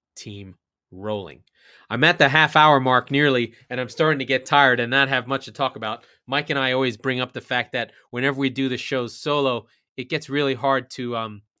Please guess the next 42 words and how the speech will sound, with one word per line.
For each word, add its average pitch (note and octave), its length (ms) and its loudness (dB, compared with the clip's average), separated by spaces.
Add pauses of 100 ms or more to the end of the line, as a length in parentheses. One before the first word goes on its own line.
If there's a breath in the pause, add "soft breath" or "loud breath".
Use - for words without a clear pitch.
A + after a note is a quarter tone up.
(300 soft breath)
to C3 120 -10
find C#3 360 -2
more C3 300 -2
than A#2+ 140 -8
a A2 60 -6
half A#2+ 280 -8
hour A#2 420 -6 (140)
<laughs> - 120 -12
to - 840 -8
talk C#3 260 -2
about. G#2 320 -12
And C#3 120 -8
when C#3 160 -4
we C3+ 100 -4
do D#3 160 -4
the C#3 80 -4
show C#3 160 -6
together, C3 400 -2 (220 loud breath)
we D3 100 -6
get F3 220 -2
to D#3+ 100 -4
about B2+ 220 -2
an A#2 120 -10
hour. A#2 260 -4
So A2+ 140 -14
it's A2 120 -16
pretty D#3 160 -8
funny C3 260 -6
that A2 220 -10 (280)
between C#3+ 280 -10
the C3 80 -8
two C#3 180 -6
of B2+ 100 -4
us, A#2 160 -8
we A2 160 -12 (140)
talk C#3+ 300 -8
for B2 80 -8
about A2 240 -8
a G#2+ 40 -10
half A2 240 -10
an A2+ 60 -12
hour. G#2+ 320 -10